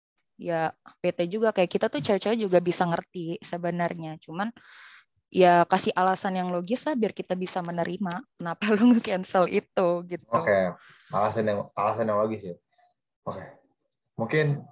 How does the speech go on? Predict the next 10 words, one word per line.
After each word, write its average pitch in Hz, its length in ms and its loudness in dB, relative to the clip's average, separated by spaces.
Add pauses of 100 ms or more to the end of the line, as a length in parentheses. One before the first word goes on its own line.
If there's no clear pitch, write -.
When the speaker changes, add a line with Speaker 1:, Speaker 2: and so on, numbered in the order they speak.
(280)
Speaker 2:
itu 123 240 0 (240)
ada 120 180 2
lagi, 165 280 2
Kak 151 160 0
Jiji, 160 180 2
yang 165 80 2
mau 151 80 0
ditambahin 131 460 0
gitu. 135 240 -8 (160)
Ini, 170 400 -6